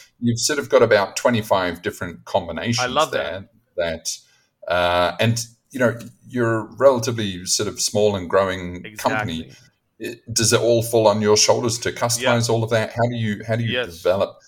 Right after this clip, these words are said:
Speaker 1: I love
Speaker 2: Would
Speaker 1: that.
Speaker 2: it, would it be better to just focus on one of those segments first
Speaker 1: Mm,
Speaker 2: and, and
Speaker 1: mm.
Speaker 2: really get really good at that?
Speaker 1: I love that. So those are the decisions that we do, uh, that we do on an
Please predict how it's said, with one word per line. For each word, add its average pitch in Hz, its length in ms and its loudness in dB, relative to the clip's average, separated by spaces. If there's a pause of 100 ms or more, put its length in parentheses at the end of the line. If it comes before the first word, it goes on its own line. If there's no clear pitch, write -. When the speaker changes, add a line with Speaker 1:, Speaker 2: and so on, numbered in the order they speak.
(200)
Speaker 1:
I 113 100 -6
love 131 200 -4
Speaker 2:
Would 117 80 4
Speaker 1:
that. 120 100 2
Speaker 2:
it, - 60 -16 (140)
would 123 120 0
it - 80 -8
be 131 160 -6
better 120 220 6
to 107 120 -6
just 104 240 -2
focus 95 300 0
on 85 240 -4
one 90 180 0
of 98 120 -4
those - 240 2
segments 95 400 -4
first 101 420 -2
Speaker 1:
Mm, 95 60 -8
Speaker 2:
and, 87 220 -12
and 87 200 -6
Speaker 1:
mm. 110 180 -12
Speaker 2:
really 85 240 -8 (180)
get 87 220 -8
really 85 160 -8
good 101 200 -4
at - 100 -8
that? 147 280 -8 (460)
Speaker 1:
I 120 100 -8
love 123 220 -8
that. 98 220 -8
So - 120 -16
those 175 220 -6
are 202 140 -6
the 170 100 -8
decisions 143 480 -12
that 127 120 -8
we 120 100 -12
do, 135 180 -10
uh, 123 220 -6 (140)
that 120 160 -8
we 123 80 -10
do 131 180 -10
on 120 100 -8
an 113 140 -12